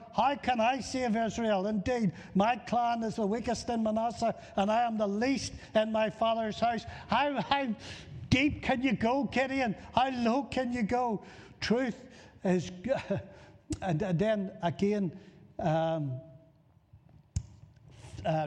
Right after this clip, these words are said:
truth comes back again, and the Lord said to him, "Surely I will be with you,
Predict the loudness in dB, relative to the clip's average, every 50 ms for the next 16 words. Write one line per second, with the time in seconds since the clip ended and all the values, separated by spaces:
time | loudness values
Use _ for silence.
0 | -4 -6 0 2 2 2 2 -2 -4 -2 -2 0 -2 -2 -2 -2 -2 -2 -2 -2
1 | -6 -4 -2 -2 -2 -2 -2 -2 -2 -2 -2 0 0 -2 -2 -2 -4 -6 -4 -4
2 | -2 -2 -4 -6 -6 -6 -4 -2 -2 -4 -4 -6 -18 -20 -20 -14 -12 -10 -8 0
3 | 0 0 0 0 -2 -2 -2 -4 -6 -8 -18 -20 -16 -6 -4 -2 -2 -2 -2 -2
4 | -4 -4 -2 -2 -2 -2 -2 -4 -6 -8 -8 -6 -6 -6